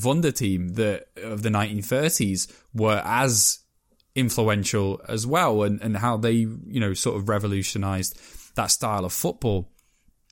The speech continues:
So I, I kind of, I've been reading, um, the, the names you heard long, long ago by Jonathan Wilson, which is about Hungarian football. Um, I obviously love Inverting the Pyramid. So I was like, I remember there was a,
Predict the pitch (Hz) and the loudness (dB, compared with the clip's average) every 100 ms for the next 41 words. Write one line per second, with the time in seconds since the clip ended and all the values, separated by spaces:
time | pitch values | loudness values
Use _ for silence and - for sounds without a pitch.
0 | _ - 170 160 165 147 170 - 190 196 | _ -2 2 2 2 2 0 2 2 4
1 | 147 117 - 117 131 131 135 131 123 113 | 2 0 -4 -2 2 4 4 4 4 2
2 | 101 - 98 95 92 95 101 - 113 117 | 0 -6 -8 -6 -6 -6 -8 -8 -8 -4
3 | 120 113 104 - 101 101 95 95 - 110 | 0 0 0 0 0 0 -2 -4 -6 -6
4 | 98 95 113 131 127 107 104 101 101 - | -6 -2 0 2 2 2 0 -2 -4 -2
5 | 123 123 123 113 - 95 90 92 92 95 | 0 0 0 -4 -6 -6 -4 -2 -2 -2
6 | 92 - 147 - 147 143 139 - - - | -4 -2 -2 0 2 2 0 -6 -20 -10
7 | - 107 98 101 107 113 113 123 - 107 | 0 2 2 2 2 2 2 2 2 2
8 | 98 104 107 107 107 98 101 92 90 131 | 0 0 2 2 2 2 0 -2 -2 0
9 | 127 107 - 110 110 113 - 110 120 127 | 2 2 0 -2 -2 -2 -4 -6 -2 2
10 | 147 160 160 143 123 104 107 98 | 2 2 2 2 0 0 -2 -2